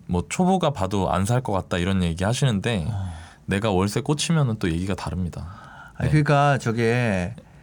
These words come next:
Speaker 2: 뭐 이십만 원씩 받는다 그러면
Speaker 1: 네.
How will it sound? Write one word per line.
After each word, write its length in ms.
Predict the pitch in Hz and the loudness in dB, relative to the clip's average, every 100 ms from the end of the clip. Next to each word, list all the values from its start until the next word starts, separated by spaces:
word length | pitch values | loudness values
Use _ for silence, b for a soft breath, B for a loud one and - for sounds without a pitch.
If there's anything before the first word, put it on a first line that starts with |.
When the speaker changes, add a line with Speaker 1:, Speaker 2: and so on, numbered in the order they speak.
| B B B - | B B B -2
Speaker 2:
뭐 460 | 110 113 107 175 - - - - - - - - | 2 2 0 -4 -14 -20 -20 -20 -20 -20 -20 -4
이십만 440 | 147 180 196 190 160 | 2 4 6 6 6
원씩 220 | 147 147 | 4 2
받는다 440 | 123 117 123 120 | 0 2 2 2
그러면 640 | 104 95 90 92 90 85 90 | 0 0 0 0 0 -2 -2
Speaker 1:
네. 240 | 90 82 | -2 -4